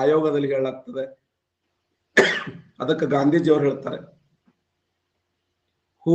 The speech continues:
are you?" ಅಂತಾರ ಅವ್ರು ಗಾಂಧೀಜಿಯವರು. "ಯಾರ್ ನೀವು?" ಸೆಕೆಂಡ್ ವರ್ಲ್ಡ್ ವಾರ್ ನಲ್ಲಿ, ಎರಡನೇ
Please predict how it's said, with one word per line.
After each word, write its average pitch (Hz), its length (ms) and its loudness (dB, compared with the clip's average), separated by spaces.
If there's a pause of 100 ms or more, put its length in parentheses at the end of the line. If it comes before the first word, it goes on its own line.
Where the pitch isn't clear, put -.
(140)
are 180 140 8
you?" 180 140 4
ಅಂತಾರ 170 260 -4
ಅವ್ರು 139 120 -6
ಗಾಂಧೀಜಿಯವರು. 131 540 -10 (1040)
"ಯಾರ್ 180 380 2
ನೀವು?" 170 160 -4 (2000)
ಸೆಕೆಂಡ್ 190 320 2
ವರ್ಲ್ಡ್ 185 340 6
ವಾರ್ 180 240 2
ನಲ್ಲಿ, 165 240 0 (120)
ಎರಡನೇ 165 320 -2